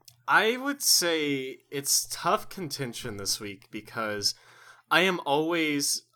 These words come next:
on hand to give worse to Emoji One just because I fucking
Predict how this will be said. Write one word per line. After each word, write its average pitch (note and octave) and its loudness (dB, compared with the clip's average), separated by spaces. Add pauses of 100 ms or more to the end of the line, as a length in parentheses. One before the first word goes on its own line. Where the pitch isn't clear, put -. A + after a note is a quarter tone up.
on C3 0
hand A2+ -6
to A#2+ -6
give A2+ -4
worse G#2+ -2
to B2+ -6
Emoji G#2+ -8
One G2+ -10
just B2 -6
because C3 -4
I A2 -6
fucking B2 -6